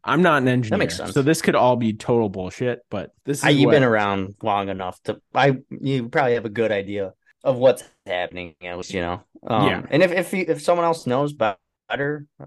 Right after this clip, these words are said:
Speaker 2: feel free to chime in, shoot us
Speaker 1: Yeah.
Speaker 2: an email at sixteen street pod at gmail dot com.
Speaker 1: Or you can tweet
Speaker 2: Um,
Speaker 1: at us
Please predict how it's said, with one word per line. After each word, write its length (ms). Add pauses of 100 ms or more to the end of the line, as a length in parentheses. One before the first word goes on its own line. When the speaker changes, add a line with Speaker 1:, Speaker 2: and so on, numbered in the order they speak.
Speaker 2:
feel 180
free 180
to 260 (360)
chime 300
in, 300 (260)
shoot 200
us 80
Speaker 1:
Yeah. 40
Speaker 2:
an 60
email 420
at 280 (480)
sixteen 440
street 300
pod 320
at 160
gmail 420
dot 220
com. 120 (560)
Speaker 1:
Or 120
you 120
can 140
tweet 320
Speaker 2:
Um, 60
Speaker 1:
at 80
us 380